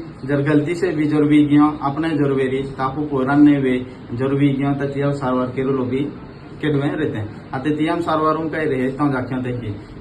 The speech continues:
तिया गोलियां रहते हैं, ते गोलियां व्यवस्थित टाइम प्लान पड़े, डॉक्टर रखे, ते कि तिया हिसाब से अपने गोलियां चलाना पड़ते हैं। गोलियां जर आपको व्यवस्थित ले जी, तहाँ तिया जो प्रभाव है, तो प्रभाव अपने कमी के तहाँ पे, और अपने जो लक्षण देखा ना रहे, जे कि कहीं मोर हुजिया,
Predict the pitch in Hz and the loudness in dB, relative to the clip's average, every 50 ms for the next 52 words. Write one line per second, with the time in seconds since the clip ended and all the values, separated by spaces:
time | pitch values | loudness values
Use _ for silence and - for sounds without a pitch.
0 | - - - 139 139 143 143 135 135 127 131 147 151 151 151 151 151 147 147 151 | -18 -8 -2 0 2 2 2 2 2 2 2 4 2 2 0 2 0 0 0 0
1 | 147 147 - 135 127 131 131 127 131 143 139 139 135 135 135 - 147 139 - 131 | -2 -4 -6 -4 -2 -2 0 0 0 2 2 2 0 0 -2 -2 -4 -4 -4 -4
2 | 123 127 131 127 - 139 143 147 147 127 120 117 117 120 120 120 117 123 120 - | -2 -2 -2 -4 -2 0 2 2 2 2 0 -4 -4 -4 -4 -4 -4 -4 -6 -4
3 | - 147 127 123 113 110 - 113 113 113 113 - - 123 120 127 131 127 - 120 | -4 -4 -2 -2 -4 -4 -4 -6 -6 -6 -8 -8 -8 -8 -6 -4 -6 -4 -4 -4
4 | 120 120 117 107 104 113 110 107 - 117 107 107 120 131 131 131 123 117 117 - | -2 -2 -2 -2 -2 -4 -6 -6 -6 -8 -8 -6 -6 -4 -4 -2 -2 -4 -4 -4
5 | - 139 123 117 113 104 101 95 - - - - - - - - - - - - | -4 -4 -2 -2 -2 -4 -6 -8 -8 -10 -12 -12 -12 -12 -12 -14 -16 -18 -18 -16
6 | - - 143 143 147 160 170 170 170 156 156 151 160 151 151 147 151 151 147 160 | -6 0 4 4 4 4 2 0 0 -2 -2 -2 0 2 4 4 4 4 2 -2
7 | 151 147 147 143 127 123 131 139 139 139 - - - - 143 151 156 - 143 151 | -2 0 2 2 2 2 0 -2 -2 -4 -8 -12 -6 -2 -2 -2 -2 2 2 2
8 | 156 165 156 160 170 165 165 - - 143 135 143 160 165 165 165 156 143 123 104 | 2 2 0 -2 -2 -4 -6 -4 -2 0 0 2 2 2 2 2 2 2 0 -2
9 | 98 - - - - - 143 139 139 147 143 139 156 156 156 160 156 165 170 165 | -6 -8 -12 -16 -8 -6 -6 -2 -2 0 0 2 2 2 0 0 -2 -6 -6 -6
10 | - 160 147 151 160 151 151 156 151 - 147 135 117 98 92 - - - - - | -2 2 4 4 4 2 0 0 0 0 0 -2 -2 -2 -6 -8 -10 -12 -12 -14
11 | - - - 120 131 139 135 151 165 170 156 151 147 139 131 - - 156 147 147 | -14 -10 -6 -2 -2 0 0 -2 -2 -2 -2 0 0 0 -2 -2 0 2 2 2
12 | 131 123 120 117 117 117 117 113 110 110 113 110 110 123 127 127 135 139 127 123 | 2 2 -2 -4 -4 -4 -4 -2 -2 -4 -4 -4 -4 -4 -4 -4 -4 -6 -6 -6
13 | 117 117 123 123 123 123 113 123 123 117 123 127 127 | -4 -4 -2 -2 -2 -2 -4 -4 -4 0 0 0 0